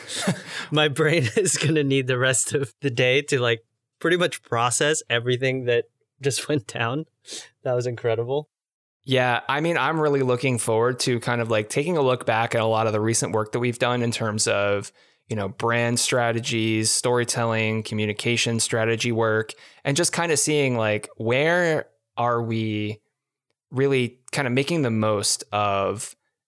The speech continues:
Speaker 2: you know, these different techniques in terms of speaking in the present tense, understanding, you know, the context of the, you know, audience culture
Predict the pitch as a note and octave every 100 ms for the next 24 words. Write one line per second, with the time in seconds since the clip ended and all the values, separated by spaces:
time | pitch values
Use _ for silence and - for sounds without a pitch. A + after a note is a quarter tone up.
0 | _ _ _ - A#2 G2+ A2 A2+ A2 C3
1 | C3+ B2 A#2+ - A2+ A2 - A2+ A#2+ G#2+
2 | A2 G#2+ G#2 - E3+ D#3+ C#3+ B2+ C3+ B2
3 | A#2 - A2+ G#2 G2+ G2+ - - - C3+
4 | C#3+ C3+ - B2 A#2+ A#2 A2+ G#2+ G#2+ G#2+
5 | - G#2+ G2 G2 B2+ A2 G#2 A2+ A#2+ A#2+
6 | A#2 - A#2 G#2+ A2 A2 G#2 G2 G2 F#2+
7 | - _ _ - G#2+ G2+ A2 A2+ A2 G#2+
8 | - C3 B2+ B2+ G#2+ G#2